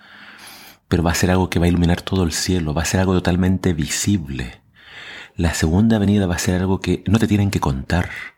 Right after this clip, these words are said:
no va a ser algo que tienes que ver en las noticias, es algo totalmente visible y audible. Entonces, porque Jesús dice aquí, eh, "Si te dicen está aquí o está allá, no vayan a verme".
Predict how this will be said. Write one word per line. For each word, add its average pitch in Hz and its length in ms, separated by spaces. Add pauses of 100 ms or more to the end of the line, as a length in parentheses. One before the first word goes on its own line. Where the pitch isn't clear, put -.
(720)
no 98 60
va 90 80
a - 20
ser 104 120
algo 101 100
que 92 80
tienes 92 180
que - 120
ver 92 80
en 90 60
las 82 80
noticias, - 840 (540)
es - 200
algo 90 440
totalmente 85 840
visible 85 1000 (420)
y 80 160
audible. 76 800 (1080)
Entonces, 90 520
porque - 260
Jesús 110 240
dice 113 180
aquí, 85 420
eh, 82 220
"Si - 120
te 95 80
dicen 104 180
está 101 160
aquí 104 320
o 92 80
está - 160
allá, 104 380
no 104 180
vayan 110 280
a 92 60
verme". 73 500